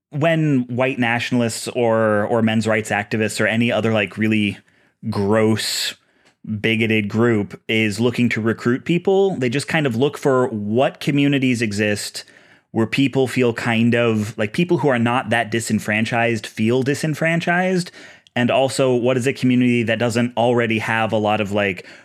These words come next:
racial or gender or, like, orientation discourse already going on in it? And I just feel like, for whatever reason, geek culture was the place where they found purchase, you know? Like, it's just,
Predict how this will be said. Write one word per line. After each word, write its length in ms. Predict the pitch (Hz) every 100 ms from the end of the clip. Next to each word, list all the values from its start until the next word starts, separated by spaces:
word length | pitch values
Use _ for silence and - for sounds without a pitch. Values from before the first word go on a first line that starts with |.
| _
racial 520 | 107 113 113 - 110 110
or 220 | 110 107
gender 720 | 92 104 107 104 104 101 104
or, 420 | 107 104 98 98 - - -
like, 300 | 101 95 -
orientation 840 | 113 107 107 110 107 - 101 90
discourse 580 | 101 - - 113 117 -
already 280 | 113 104
going 260 | 98 101 95
on 180 | 95 135
in 120 | 170
it? 160 | 196 - _ - - - _ -
And 140 | 127
I 80 | 127
just 220 | 135 -
feel 180 | - 165
like, 380 | 156 123 - - _ _
for 160 | - 147
whatever 340 | 139 147 151
reason, 440 | 139 139 123 131 110
geek 280 | 127 139
culture 380 | - 135 123 131
was 220 | 113 113
the 100 | 110
place 380 | 113 117 113 107
where 140 | 117 110
they 120 | 110
found 400 | - 104 104 92
purchase, 640 | 117 107 - 76 - - -
you 120 | 98
know? 200 | 95 107
Like, 300 | 101 92 -
it's 140 | 98
just, 260 | 107 104